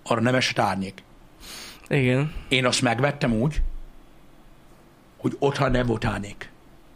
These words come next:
Speaker 1: Az, hogyha oda árnyék vetül, valami külső tényezőből, én nem azért fizettem. Húsz évvel ezelőtt.
Speaker 2: Igen.
Speaker 1: Úgyhogy nem lehet árnyék.
Speaker 2: Igen.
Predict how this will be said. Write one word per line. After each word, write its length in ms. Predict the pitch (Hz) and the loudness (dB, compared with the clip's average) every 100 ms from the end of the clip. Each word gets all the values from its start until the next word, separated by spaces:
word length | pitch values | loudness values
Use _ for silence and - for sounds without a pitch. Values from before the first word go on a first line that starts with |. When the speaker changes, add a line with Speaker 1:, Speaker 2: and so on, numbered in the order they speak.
| - - - - - - - - - - - - | -20 -20 -20 -20 -18 -18 -18 -20 -20 -20 -8 2
Speaker 1:
Az, 220 | 139 147 | 2 4
hogyha 220 | 151 143 | 0 2
oda 140 | 139 | 4
árnyék 340 | 127 147 143 113 | 4 4 2 0
vetül, 400 | 117 - 110 95 - - - - - - | -2 0 -2 -2 -14 -20 -20 -20 -10 0
valami 200 | 127 120 | 0 2
külső 220 | 156 139 | 2 2
tényezőből, 680 | 127 117 113 120 120 127 - | 0 -2 0 2 2 0 0
én 140 | 131 | 2
nem 100 | 123 | 2
azért 200 | 117 104 | 2 0
fizettem. 460 | 101 95 - - - - - - - - - | -2 -6 -10 -14 -16 -18 -20 -20 -20 -18 -4
Húsz 200 | 139 - | 0 0
évvel 200 | 98 98 | 0 -2
ezelőtt. 440 | 98 101 101 - - - - | -4 -6 -8 -12 -20 -20 -2
Speaker 2:
Igen. 440 | 151 156 151 160 - | 2 4 4 2 0
Speaker 1:
Úgyhogy 220 | 135 160 | 2 4
nem 180 | 147 139 | 4 4
lehet 220 | 113 101 | 2 0
árnyék. 420 | 101 85 - - - - - - - - - - - - - - - - - - - - | -2 -2 -6 -12 -14 -14 -14 -14 -16 -16 -16 -16 -20 -20 -20 -10 -4 -4 -4 -8 -12 -4
Speaker 2:
Igen. 400 | 190 175 180 175 | 2 6 6 4